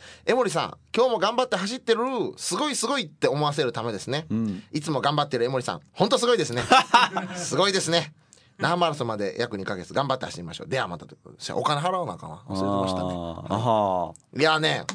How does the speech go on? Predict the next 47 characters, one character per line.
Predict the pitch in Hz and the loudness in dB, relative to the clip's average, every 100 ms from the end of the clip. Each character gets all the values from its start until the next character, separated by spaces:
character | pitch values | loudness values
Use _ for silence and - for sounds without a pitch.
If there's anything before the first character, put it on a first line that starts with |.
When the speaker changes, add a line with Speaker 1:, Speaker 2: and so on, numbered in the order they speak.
| - _ - | -14 _ 0
Speaker 2:
あ | 208 277 | 4 6
れ | 302 294 | 6 4
は | 269 254 | 4 4
何 | 240 233 | 2 0
で | 151 | -4
す | - | -2
か？ | 101 95 | -2 -2
あ | 135 160 156 | 0 0 0
の | 151 139 135 127 | -2 -4 -2 -2
ー、 | 117 | -4
Speaker 1:
う | - | -4
ん。 | |
Speaker 2:
走 | 214 208 | -6 -6
っ | 226 | -4
た | - 156 - _ - | 0 0 -2 _ -6
コ | - 294 | 0 0
ー | |
ス | - | 0
が | 117 104 | 0 0
出 | |
る | 104 92 | -2 -4
ん | |
で | 87 | -6
す | - | -2
か？ | 87 | 0
Speaker 1:
コ | 240 247 | 2 0
ー | |
ス | - | 0
と | 117 | -4
距 | 101 196 | 0 0
離 | 139 - - | 0 -8 -16
が | - 67 | -16 -12
出 | 87 | -10
る | 80 73 | -10 -6
ん | |
で | 98 131 | 0 2
す | 131 | 2
よ。 | 123 | 0
Speaker 2:
え | |
ー、 | 185 | 2
お | 262 | 2
家 | 254 226 | 2 2
バ | 185 220 | 4 4
レ | 208 | 4
ま | 196 | 2
せ | 190 | 2
ん？ | 190 | 0